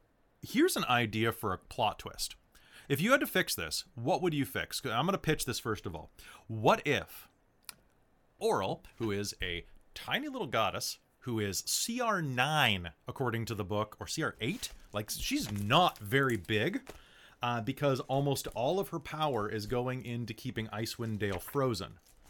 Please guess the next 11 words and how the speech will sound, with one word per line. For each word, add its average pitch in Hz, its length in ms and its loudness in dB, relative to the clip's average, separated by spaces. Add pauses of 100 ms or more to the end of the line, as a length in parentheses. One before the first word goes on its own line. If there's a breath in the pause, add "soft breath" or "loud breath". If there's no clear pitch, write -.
(420)
which 120 180 -2
is 113 140 0
why 113 340 2
you 123 180 0
could - 180 -8
kick - 220 -8
her 95 160 0
ass 90 300 2
and 113 180 -4
why 117 240 6
I 113 180 6